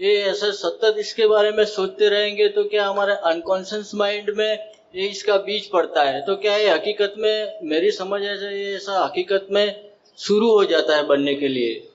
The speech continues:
ये अनकॉन्शियस माइंड में ऐसा होता ही रहता है, ये होगा, होगा, होगा, तो ये ऐसा होता ही है?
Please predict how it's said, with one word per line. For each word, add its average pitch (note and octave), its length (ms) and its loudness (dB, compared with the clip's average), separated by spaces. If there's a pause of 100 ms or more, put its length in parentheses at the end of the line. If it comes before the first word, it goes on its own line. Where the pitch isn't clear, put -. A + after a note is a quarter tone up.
(100)
ये F3+ 80 2
अनकॉन्शियस G#3 760 2
माइंड A3+ 240 2
में A3+ 140 2
ऐसा G#3+ 260 4
होता F3+ 360 4
ही A3+ 140 6
रहता G3+ 260 4
है, G3 140 4
ये F#3+ 60 2
होगा, F3+ 400 0
होगा, F3 300 2
होगा, E3+ 320 0
तो G3 140 0
ये G3 120 6
ऐसा F#3+ 140 2
होता D#3+ 340 4
ही G#3 200 4
है? - 360 -8